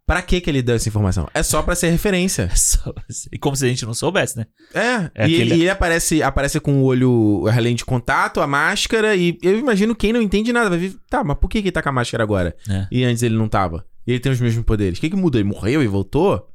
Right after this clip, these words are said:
Speaker 2: É, tipo, ele... é verdade, né? Porque ele... Não, e eu vou te falar, essa história dos poderes, eu não sei se nos jogos novos é assim.
Speaker 1: De ter ki, de ter o
Speaker 2: É, de você a-, atingir o seu negócio pra pegar a sua... Sei lá, sua função na
Speaker 1: seu
Speaker 2: vida.
Speaker 1: cosmos.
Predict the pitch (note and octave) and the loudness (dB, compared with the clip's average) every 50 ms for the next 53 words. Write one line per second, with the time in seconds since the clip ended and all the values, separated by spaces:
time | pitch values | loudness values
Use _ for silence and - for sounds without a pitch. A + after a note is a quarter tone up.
0 | - - A2+ B2 A#2+ A2 - - - - G2 G2+ A2 B2+ G#2+ B2 D#3 C4 D4 D4+ | -8 -4 -2 0 0 0 -2 -8 -10 -6 -4 -4 -4 -4 -6 -6 -2 -2 0 0
1 | C#4+ B3 C4+ E4+ E4+ F4+ E4+ C4 F#3 F3 D#3+ - - - - - - - - - | 0 -2 -2 -2 0 -2 -2 -2 -4 -6 -8 -6 -4 -4 -4 -4 -4 -12 -16 -16
2 | - - - A#3+ - B2+ C3 C#3 C#3+ C3 D#3+ D#3+ - - B3+ D#3+ B2+ C3 C#3 - | -12 -6 -4 -2 0 2 2 0 0 0 -2 -2 -2 -2 -2 -2 -2 -2 -4 -4
3 | - C#3 C3 D3 D#3+ F3 - - - F3 D3+ A2+ G2+ - - C#3 B2 C3+ D3+ G3 | -4 -2 -2 -2 -4 -6 -8 -8 -4 -2 -2 -2 0 0 0 0 0 -2 -4 -4
4 | - - A#3+ - - B3+ G3 D3+ A#2 B2 B2 B2 A#2+ A#2 A#2+ A#2 A#2 A#2+ A2+ A2+ | -6 -6 -6 -6 -6 -4 -4 -2 0 0 0 0 -2 -4 -4 -2 -4 -4 -4 -4
5 | A#2+ B2+ B2+ - - - - G2 F#2+ - - - - - - G2+ G2+ - - A2 | -4 -2 0 -2 -2 -2 -4 -8 -12 -14 -18 -20 -18 -10 -6 -6 -2 -2 -2 -4
6 | - - - A2 A2 A#2 B2 B2+ A#2+ G2+ G2 F#2 - A2 G#2+ G#2+ G2+ C#3 C#3+ C3+ | -4 -2 0 0 2 2 2 2 0 -2 -4 -2 0 2 2 4 4 4 4 4
7 | A#2+ F2 G#2+ G#2+ A#2+ B2 A#2+ - - - D3+ D#3+ E3 D#3+ - - - C3 C3+ - | 2 2 0 0 0 0 0 2 0 0 0 0 0 -2 -2 -4 -4 -4 -4 -4
8 | - - D3+ D3+ C3+ A#2 G2 F2+ F#2+ A2+ D3 G3 G3 F3 - - F3+ D#3+ D3+ D3 | -6 -6 -6 -4 -6 -4 -4 -4 -4 -4 -6 -6 -2 -2 -2 0 0 -2 -2 -2
9 | C3 C#3 D3 D3 - D3+ D3 - - - - D3 C3+ A#2+ C3 C3+ D3 D3+ - - | -2 -2 -4 -2 -4 -6 -6 -6 -8 -4 -4 -2 -2 0 0 0 0 0 0 -2
10 | - - D3+ D3+ D3 D3 C#3 C3+ C3 B2 A#2 A2 G2 F#2+ G#2 - - _ _ - | -2 -2 0 0 2 4 4 4 4 2 2 0 -2 -6 -8 -14 -18 _ _ -20
11 | _ _ _ B4 G4+ C3+ A2+ A2 A#2+ C3+ C#3 B2 A2+ - - F3 E3+ - F3 D3 | _ _ _ -8 -6 -6 -4 -2 -2 0 -2 -2 -4 -6 -6 -6 -6 -6 -10 -8
12 | B2+ - - D#3 D3 C#3+ C3+ B2+ A2+ A#2+ A#2+ D3+ C3 G#2 G#2 A#2 A#2 A#2+ A#2 G#2 | -4 -4 -2 -2 -2 0 -2 0 0 0 0 0 0 0 0 2 2 2 0 0
13 | G2+ G2 F2+ E2 - - | 0 -2 -2 -2 -4 -8